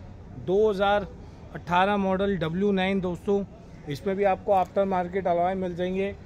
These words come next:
एटी परसेंट दोस्तों गाड़ी के अंदर टायर मिल जाएंगे, एटी परसेंट दोस्तों गाड़ी के अंदर टायर मिल जाएंगे। बहुत प्यारी single scratch नहीं दोस्तों।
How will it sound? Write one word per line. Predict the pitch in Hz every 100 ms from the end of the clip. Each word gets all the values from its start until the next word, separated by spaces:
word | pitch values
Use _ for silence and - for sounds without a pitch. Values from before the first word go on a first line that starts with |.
| - - 170
एटी | 170 208
परसेंट | 190 185 196 190
दोस्तों | 180 165 196 175
गाड़ी | 165 175
के | 180
अंदर | 180 190
टायर | 170 170 180
मिल | 180 175
जाएंगे, | 175 175 185 185 - - - - - - - - - - - - - - - - - - 151
एटी | 170 170 214
परसेंट | 190 180 202 190
दोस्तों | 180 175 202
गाड़ी | 180 175 180
के |
अंदर | 190 196 180
टायर | 165 165
मिल | 180 175
जाएंगे। | 180 190 190
बहुत | 143 - 151 180 196 -
प्यारी | 170 175 196
single | - - 180 202 214
scratch | 196 - 180 175 196
नहीं | 196
दोस्तों। | 175 175 170 202 208